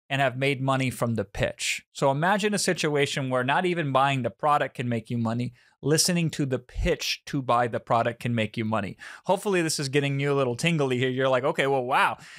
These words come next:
what can I create?" 'Cause you know what people are interested in? Transformative content. They will never have whet their appetite for transformative content, no matter how much they consume. It's not like if I eat twelve steaks, I get a bellyache. It's like, man, if this stuff keeps just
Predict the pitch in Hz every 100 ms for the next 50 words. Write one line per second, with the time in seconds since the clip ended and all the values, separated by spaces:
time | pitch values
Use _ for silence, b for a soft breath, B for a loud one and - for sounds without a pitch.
0 | 127 151 208 226 190 170 156 - 156 202
1 | 147 - _ 156 123 - 175 175 175 165
2 | 175 175 139 127 143 190 175 196 196 208
3 | 214 _ _ - 165 151 - 151 139 127
4 | 123 - 127 120 - 85 - _ _ _
5 | _ 139 143 147 147 151 170 185 175 151
6 | 156 151 147 123 - _ _ _ _ 139
7 | 143 165 - - 151 151 147 147 151 -
8 | 127 120 - 139 - 135 131 143 135 127
9 | 120 135 123 127 120 131 135 127 135 131
10 | - 123 127 - 127 120 156 147 139 143
11 | 135 139 139 - 127 113 143 127 - 123
12 | 120 117 131 127 113 104 - - B B
13 | 123 123 131 117 127 139 147 120 151 -
14 | 165 139 - 143 - - 127 -